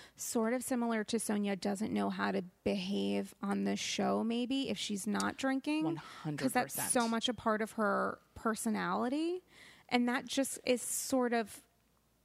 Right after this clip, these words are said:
Speaker 1: devastating. And also Dorinda saying, "I haven't spoken to Luann since," she literally said the date, like, March third or March fourth,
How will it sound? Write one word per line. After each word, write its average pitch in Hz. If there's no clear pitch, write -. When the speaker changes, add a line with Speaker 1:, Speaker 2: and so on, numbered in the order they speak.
Speaker 1:
devastating. 247
And 226
also 262
Dorinda 240
saying, 233
"I 247
haven't 226
spoken 226
to 220
Luann 214
since," 208
she -
literally 220
said 214
the 208
date, 208
like, 202
March 208
third 214
or 214
March 202
fourth, 208